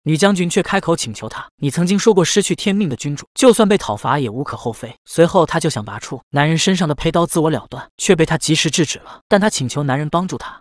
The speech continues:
也帮助因他而受苦的百姓得到解脱吧。看着闭眼等死的将军，阿佐有了一种同病相怜的感觉。当初他又何尝不是被逼无奈，去给一个又一个女人提供种苗呢？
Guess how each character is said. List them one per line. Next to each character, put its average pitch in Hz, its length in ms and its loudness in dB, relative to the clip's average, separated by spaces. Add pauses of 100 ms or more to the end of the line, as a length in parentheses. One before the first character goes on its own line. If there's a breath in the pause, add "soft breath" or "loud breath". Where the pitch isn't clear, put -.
也 143 140 0
帮 190 200 2
助 185 140 2
因 180 140 -2
他 185 120 -2
而 175 120 0
受 202 200 2
苦 156 140 -8
的 143 80 -6
百 104 160 -8
姓 - 180 -8
得 113 120 -8
到 139 100 -4
解 101 160 -12
脱 - 180 -12
吧。 - 280 -18
看 226 200 2
着 190 80 6
闭 214 180 0
眼 131 120 2
等 147 160 -2
死 - 160 -8
的 - 80 -12
将 139 220 -4
军， - 120 -12 (140)
阿 214 160 8
佐 165 180 0
有 131 140 0
了 131 80 -2
一 156 60 0
种 113 180 -6
同 131 220 -6
病 165 120 -2
相 151 220 -4
怜 120 80 -2
的 151 80 -4
感 98 180 -10
觉。 - 140 -20 (220)
当 196 140 4
初 202 120 0
他 202 140 -2
又 190 100 4
何 151 160 -4
尝 156 200 -4
不 139 100 -6
是 170 100 -4
被 143 140 0
逼 143 140 -6
无 117 160 -6
奈， - 180 -8 (100)
去 - 220 0
给 160 180 2
一 175 60 0
个 240 140 4
又 240 120 6
一 196 60 4
个 196 100 0
女 135 140 0
人 127 140 -4
提 - 160 -6
供 196 160 -2
种 127 120 -8
苗 101 220 -12
呢？ 131 140 -10